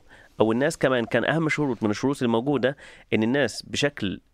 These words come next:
آه، يمكن بشكل متتابع يتابعوا بعضهم البعض،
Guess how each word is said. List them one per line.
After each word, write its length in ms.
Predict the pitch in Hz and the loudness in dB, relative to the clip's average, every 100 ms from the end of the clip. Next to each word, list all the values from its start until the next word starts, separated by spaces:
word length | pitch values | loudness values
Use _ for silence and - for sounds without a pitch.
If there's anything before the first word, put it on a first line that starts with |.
| - | -8
آه، 600 | - 87 87 85 82 85 - | -4 -2 -2 -4 -6 -8 -6
يمكن 360 | 113 113 - 98 | -2 -2 -2 -2
بشكل 580 | - 101 101 90 90 87 | -2 -4 -4 -4 -2 -4
متتابع 640 | 92 104 127 139 151 170 - - | -4 -2 0 2 2 -2 -8 -6
يتابعوا 480 | 107 131 156 135 165 - | 0 2 2 0 -2 -2
بعضهم 380 | 123 113 143 131 | 0 2 2 0
البعض، 420 | 104 92 80 - | 2 0 -2 -10